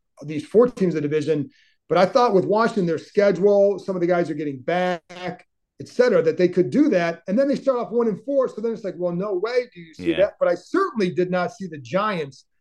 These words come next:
Speaker 1: being seven and four at this point.
Speaker 2: Yeah, nobody did. But, uh, but for the, for the Washington perspective, like, what is it? Like, what i-, is it just Taylor Heinicke?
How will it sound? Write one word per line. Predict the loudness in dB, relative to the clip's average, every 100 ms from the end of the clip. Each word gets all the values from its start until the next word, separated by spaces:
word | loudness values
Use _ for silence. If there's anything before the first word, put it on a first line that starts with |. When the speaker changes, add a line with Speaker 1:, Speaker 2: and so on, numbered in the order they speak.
| _ -2
Speaker 1:
being | 0 0
seven | -2 0 2 2
and | -4 -4
four | 0 0
at | 0
this | -6 -10
point. | _ -12 -12
Speaker 2:
Yeah, | -14 -10
nobody | -2 -2 0 -4 -6
did. | -12 -10 -4
But, | 0
uh, | 0 -2 -10
but | -6 -6 -4
for | -6
the, | -4 -8 -6
for | -4 -4
the | -2
Washington | 0 -2 -4 -14 -12
perspective, | -10 -8 -8 -8
like, | -10 -10 _ _ _ _ _
what | -4 2
is | 2 2
it? | -4 -12
Like, | -10 -6
what | -2 -2
i-, | -2 -4
is | -4 -4
it | -4
just | -2 -2 -4 -6
Taylor | -4 -2 -2
Heinicke? | -4 -6 -10 -14